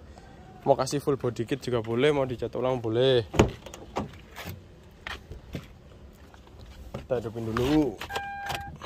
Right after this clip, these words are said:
Nah, tuh kilometernya seratus dua puluh tiga.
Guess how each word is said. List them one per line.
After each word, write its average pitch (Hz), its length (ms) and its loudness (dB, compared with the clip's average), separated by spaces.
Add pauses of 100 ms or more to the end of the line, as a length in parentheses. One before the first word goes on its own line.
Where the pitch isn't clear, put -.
(2000)
Nah, 113 320 0 (800)
tuh 127 320 4
kilometernya 131 800 4
seratus 143 480 2
dua 117 160 4
puluh 123 160 -2
tiga. 123 640 6